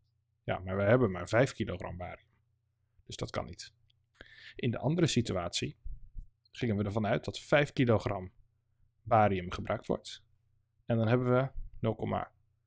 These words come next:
achtenvijftig, ja, ik zeg kilogram de hele tijd, maar het is natuurlijk gram. Nogmaals, maakt voor het sommetje niet uit. Nul komma achtenvijftig, eh, gram wordt er van zuurstof gebruikt. En we hebben één gram. En we gebruiken maar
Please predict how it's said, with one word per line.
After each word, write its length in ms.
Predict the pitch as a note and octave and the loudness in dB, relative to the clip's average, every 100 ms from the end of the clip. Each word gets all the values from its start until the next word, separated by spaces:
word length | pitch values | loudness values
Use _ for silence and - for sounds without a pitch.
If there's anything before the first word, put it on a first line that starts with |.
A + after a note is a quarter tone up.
| _ _ _ _ _ _ | _ _ _ _ _ _
achtenvijftig, 680 | - - B2 B2 A#2 - - | -4 -2 2 4 2 0 -6
ja, 100 | - | -4
ik 120 | G#2+ | -2
zeg 180 | - - | -4 0
kilogram 440 | C3 C3 G#2 F#2+ | 2 4 2 0
de 80 | F2 | -2
hele 140 | F2 | -6
tijd, 140 | F2+ G2+ | -4 -8
maar 180 | - G#2 | -6 -4
het 20 | |
is 80 | A2+ | 0
natuurlijk 320 | A2+ G#2 - | 2 0 0
gram. 300 | A2 F#2 F2+ - - _ _ - | -4 -4 -6 -12 -14 _ _ -14
Nogmaals, 400 | - G#2+ G#2 - | -12 -2 -2 -2
maakt 280 | A2 G2+ - | -4 -4 -4
voor 180 | G2+ | -4
het 140 | F#2 - | -6 -8
sommetje 360 | A2+ G2+ - | -8 -8 -8
niet 100 | G2 | -10
uit. 220 | E2 - - _ _ _ _ _ _ - | -12 -16 -20 _ _ _ _ _ _ -2
Nul 180 | B2+ | 0
komma 220 | B2+ A#2 F#2+ | 2 0 0
achtenvijftig, 880 | C#3 - A#2+ C3 A#2+ - - - _ _ _ _ | -2 0 2 4 4 0 -4 -8 _ _ _ _
eh, 440 | - G#2+ G#2 G2 G2 | -10 -6 -4 -4 -6
gram 380 | G#2 G#2+ G#2+ - _ _ _ _ _ _ _ _ _ _ _ | -2 2 2 0 _ _ _ _ _ _ _ _ _ _ _
wordt 140 | C3 B2+ | 4 4
er 80 | |
van 140 | A#2 A#2 | 4 4
zuurstof 380 | - - - - | 6 4 4 0
gebruikt. 540 | - G2+ G2+ C#3 - | -2 0 -2 -2 -6
En 100 | - | 0
we 60 | D3+ | 4
hebben 220 | D#3 B2 | 4 4
één 220 | B2+ D3 | 4 4
gram. 360 | B2+ G2+ B2 D#3 - - - _ - - | 4 2 -2 -6 -10 -12 -18 _ -12 -4
En 120 | G#2+ | 0
we 80 | A2 | 4
gebruiken 420 | A2+ C3+ D3+ B2+ | 8 8 6 2
maar 320 | A2 F#2+ G2+ | 0 0 -4